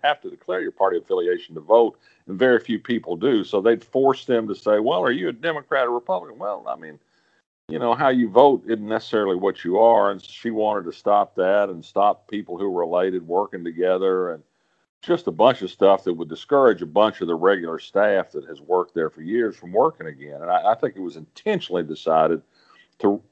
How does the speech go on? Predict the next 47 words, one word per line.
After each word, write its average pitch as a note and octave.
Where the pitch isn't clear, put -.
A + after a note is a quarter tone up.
to G2+
rid A#2
the G2+
place F2
of E2
them F#2+
and F2+
to D#2+
get F2+
her F2
sycophants -
in C2+
there. B1+
Well, D#2
there F2+
was D#2
enough, F#2+
enough G#2+
objection E2
to F2+
it F2
that E2
it D2+
was D2
at D2+
least F2
delayed, E2
but E2
I G#2+
think G2+
that's G2+
the D#2+
shape D#2
of C#2
elections C#2+
to C2+
come. G2+
Republicans E2+
want E2+
to -
control E2+
the E2
election F2
process, E2+
root F2+
and E2
branch, G2